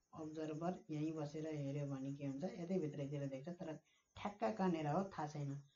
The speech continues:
भनेपछि तिनवटैको लागि त इमेज त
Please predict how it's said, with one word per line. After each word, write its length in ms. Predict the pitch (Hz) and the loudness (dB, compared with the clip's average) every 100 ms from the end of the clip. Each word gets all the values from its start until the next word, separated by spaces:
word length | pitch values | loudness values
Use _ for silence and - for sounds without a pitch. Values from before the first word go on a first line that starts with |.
| _ - | _ 2
भनेपछि 440 | 180 208 202 240 233 - _ _ _ _ _ - | 4 4 4 2 0 -8 _ _ _ _ _ -6
तिनवटैको 840 | 233 254 254 220 220 233 240 240 226 | 2 6 6 4 6 8 8 10 10
लागि 420 | 185 170 170 165 | 10 8 6 6
त 220 | 190 226 - _ 190 | 4 4 -4 _ 4
इमेज 400 | 196 220 214 208 | 6 6 4 4
त 220 | 226 226 | 4 4